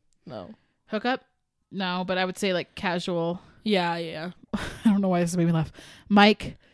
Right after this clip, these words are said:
Speaker 2: thirty-four. "I'm looking for a hot Halloween date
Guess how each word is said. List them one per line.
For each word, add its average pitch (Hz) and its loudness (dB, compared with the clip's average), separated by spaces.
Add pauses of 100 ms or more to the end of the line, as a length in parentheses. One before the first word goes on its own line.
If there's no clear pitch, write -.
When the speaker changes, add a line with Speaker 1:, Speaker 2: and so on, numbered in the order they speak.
(140)
Speaker 2:
thirty-four. 190 4 (1300)
"I'm 226 4
looking 277 2
for 214 4
a 165 4
hot 208 4
Halloween 196 4
date 170 -4